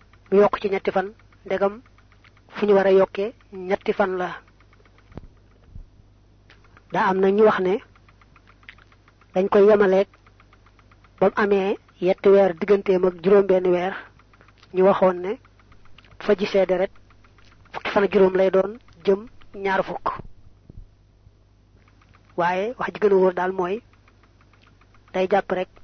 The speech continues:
nam aada woo gise deret ba mu ëmbagutoon. Murha digal ko bi talfiixin ci ak tàppe,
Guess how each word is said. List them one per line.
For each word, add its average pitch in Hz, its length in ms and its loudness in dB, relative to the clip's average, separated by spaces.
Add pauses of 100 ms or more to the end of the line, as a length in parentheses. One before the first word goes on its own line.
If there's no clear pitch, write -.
(480)
nam 180 240 -6
aada 190 260 -2
woo 190 340 2 (1160)
gise 190 220 -2
deret 190 240 -2 (300)
ba 185 100 2
mu 202 180 -4 (460)
ëmbagutoon. 190 640 0 (2250)
Murha 190 400 2
digal 190 300 0
ko 190 200 -2 (200)
bi 185 160 0
talfiixin 190 760 -4
ci - 80 -4
ak 214 160 -4
tàppe, 190 360 -4